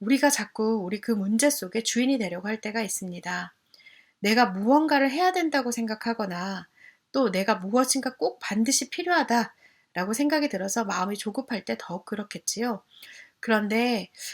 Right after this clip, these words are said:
우리의 그런 연약함에도 불구하고 하나님께서는 우리와 꼭 함께 하시려는 그 의지를 가지고 계십니다.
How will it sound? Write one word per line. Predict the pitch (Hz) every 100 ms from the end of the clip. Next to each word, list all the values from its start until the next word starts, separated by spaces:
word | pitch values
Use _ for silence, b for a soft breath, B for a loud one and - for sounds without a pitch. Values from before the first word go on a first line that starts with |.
| B
우리의 | 220 233
그런 | 233 285 320 220
연약함에도 | 175 233 262 302 277 269 247
불구하고 | 185 196 175 - 254
하나님께서는 | 233 320 359 349 233 190 180 190 254 320 b b b
우리와 | 214 220 214 220
꼭 | 311 339
함께 | - - 415 -
하시려는 | 370 294 240 190 180 175
그 | - 190
의지를 | 208 220 247 233
가지고 | - - 190
계십니다. | 190 180 - 175 170 175 175